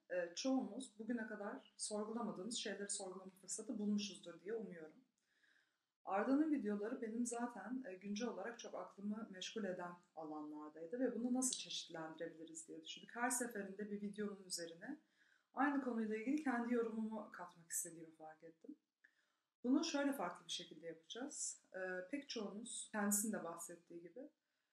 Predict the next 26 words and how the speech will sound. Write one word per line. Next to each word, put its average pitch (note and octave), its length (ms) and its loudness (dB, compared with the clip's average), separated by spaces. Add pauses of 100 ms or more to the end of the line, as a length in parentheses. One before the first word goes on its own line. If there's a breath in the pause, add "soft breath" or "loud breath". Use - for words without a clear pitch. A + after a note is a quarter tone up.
(280)
kitap C#4 240 2
okumak F3+ 380 0
istiyor C#4+ 380 2
ve D4+ 160 4
okuyacak C#4 480 2
zamanı F3+ 500 -4
ve G3+ 100 -6
konsantrasyonu A3+ 840 -2
bir - 40 2
şekilde G#3+ 440 0
bulamıyor. G3+ 460 0 (640)
Ben D4 180 8
bulabiliyorum. B3+ 680 4 (840 soft breath)
Ve C4 240 6
size D4 320 4
anlatacak B3+ 560 6
enerjiyi C4 540 10
de D#3 240 -2
bulabiliyorum. E3+ 480 2
Dolayısıyla, B3+ 640 4 (200)
e, G3 380 4
okuyamadığınız A3 680 2
bazı A3+ 260 -2
kitapları F#3 600 -8 (600)
anlatmak A3+ 580 2
istiyorum, D3+ 500 -4